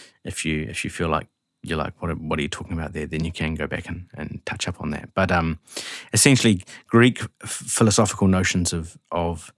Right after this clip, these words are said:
the divine or of God are a God as the supreme and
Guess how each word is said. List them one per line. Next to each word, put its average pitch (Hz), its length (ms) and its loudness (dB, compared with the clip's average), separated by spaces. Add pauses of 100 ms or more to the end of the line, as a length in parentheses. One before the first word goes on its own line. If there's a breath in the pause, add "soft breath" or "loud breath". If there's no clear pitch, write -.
(280)
the 92 100 0
divine 82 480 2
or 80 100 -2
of 80 140 -8
God 82 340 2 (320 loud breath)
are 87 240 2
a 107 80 0
God 95 300 4
as 87 240 2
the - 80 -6
supreme 87 680 0
and 80 160 -4